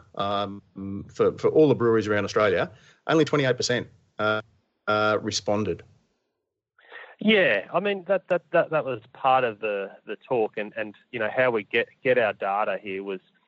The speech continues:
Speaker 2: um, you know, we, we ask, much like the Brewers Association does, we ask brewers, "What are they doing? You know, what are you selling? How much are you making?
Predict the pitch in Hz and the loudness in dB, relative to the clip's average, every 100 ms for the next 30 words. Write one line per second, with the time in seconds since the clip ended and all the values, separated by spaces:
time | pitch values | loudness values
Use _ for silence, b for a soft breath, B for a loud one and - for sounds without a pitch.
0 | _ 107 104 101 - 101 113 101 _ 104 | _ -2 -2 -2 -8 -6 -6 -6 _ -4
1 | 101 107 - - _ _ 113 - 147 131 | 0 0 0 -12 _ _ -18 -4 0 0
2 | 101 117 127 113 95 - 87 - 90 - | -2 0 0 0 -4 -6 -6 -6 -8 -8
3 | 92 98 - 107 104 113 113 - _ 107 | -4 -2 -2 -2 2 2 0 -4 _ 2
4 | 110 113 - _ _ 113 113 113 127 165 | 2 0 -4 _ _ 2 4 4 4 2
5 | 113 87 98 101 107 104 98 107 113 110 | 2 -4 -8 -6 -6 -6 -6 -4 -2 -2
6 | 107 110 110 - 104 104 113 117 110 | -4 -4 -4 -8 -8 -6 -4 -6 -10